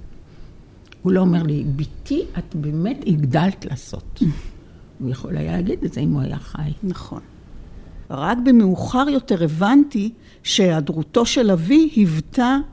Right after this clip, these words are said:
Speaker 2: מין חסר חסר תיקון. קשה להצטער על מה שחסר, מפני שקשה לדמיין אותו.
Speaker 1: נכון. זה נכון.
Speaker 2: את מסכימה עם עצמך?
Speaker 1: כן.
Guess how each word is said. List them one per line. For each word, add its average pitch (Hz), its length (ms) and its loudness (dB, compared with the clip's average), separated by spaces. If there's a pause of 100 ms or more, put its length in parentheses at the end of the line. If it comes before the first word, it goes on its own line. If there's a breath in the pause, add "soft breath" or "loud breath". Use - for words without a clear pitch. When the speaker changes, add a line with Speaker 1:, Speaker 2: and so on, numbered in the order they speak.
Speaker 2:
מין 196 300 6
חסר 247 480 0
חסר 160 540 0
תיקון. 139 560 -6 (520 soft breath)
קשה 269 360 4
להצטער 247 640 2
על 165 100 6
מה 147 140 6
שחסר, 156 760 -2 (340 soft breath)
מפני 180 240 0
שקשה 190 500 -2
לדמיין 170 680 4
אותו. 147 320 -4
Speaker 1:
נכון. 233 420 -4 (1400 soft breath)
זה - 180 -8
נכון. 254 500 -4 (840)
Speaker 2:
את 190 140 -4
מסכימה 196 460 0
עם 156 140 4
עצמך? - 440 -4
Speaker 1:
כן. 151 120 -6